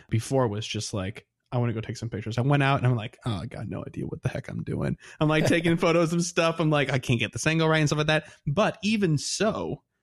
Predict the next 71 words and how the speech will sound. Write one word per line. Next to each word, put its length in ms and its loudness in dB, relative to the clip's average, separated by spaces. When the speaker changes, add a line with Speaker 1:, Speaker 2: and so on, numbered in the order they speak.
Speaker 1:
like, 200 0
just 240 -4
going 160 4
out 80 2
for 60 -4
my 120 2
first 320 0
round, 220 2
like, 140 -4
Ghost 200 0
Snapshot 260 0
made 120 -2
it 40 -4
really 200 -4
easy. 320 2
I 20 2
took 160 0
a 40 0
picture 220 2
of 80 -2
a 20 -12
Piplup, 380 -2
like, 140 -4
on 80 0
a 80 2
frozen, 480 2
uh, 200 0
lake, 340 2
and 60 -2
it 60 2
looks 180 -4
really 140 2
nice. 360 -2
And, 100 0
you 80 4
know, 60 6
Speaker 2:
That's 200 2
Speaker 1:
it 160 -8
didn't 200 2
Speaker 2:
awesome. 380 -2
Speaker 1:
Right, 180 0
like, 240 -2
and 160 4
anybody 500 4
can 160 2
do 160 4
it. 80 -4
If 100 0
I 120 4
can 100 0
do 80 4
it, 80 0
anybody 220 0
else 140 -4
can 100 -6
do 120 -6
it. 120 -8
But 160 0
what 120 2
Speaker 2:
Yeah. 40 4
Speaker 1:
I 40 4
was 100 0
gonna, 240 2
what 100 4
I 40 6
was 100 2
gonna 180 2
ask 260 0
you 60 4
next 380 0
was, 340 -4